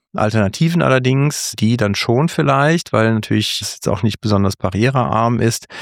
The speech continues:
als Alternative sollen weiterhin klassische Bild- oder Audio-Challenges dann angeboten werden. Unklar ist aber allerdings bislang, ob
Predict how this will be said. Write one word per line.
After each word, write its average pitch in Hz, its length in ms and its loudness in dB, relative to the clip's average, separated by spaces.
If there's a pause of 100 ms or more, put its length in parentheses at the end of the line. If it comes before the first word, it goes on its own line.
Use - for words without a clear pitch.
(140)
als - 100 -6
Alternative 107 460 0
sollen 104 240 2
weiterhin 98 320 0
klassische 98 400 0
Bild- 95 380 0
oder 95 240 2
Audio-Challenges 92 880 0
dann 90 180 0
angeboten 92 760 0
werden. 95 360 2 (500)
Unklar 127 440 2
ist 120 120 -2
aber 110 200 0 (140)
allerdings 107 460 0
bislang, 95 600 0
ob 104 200 -2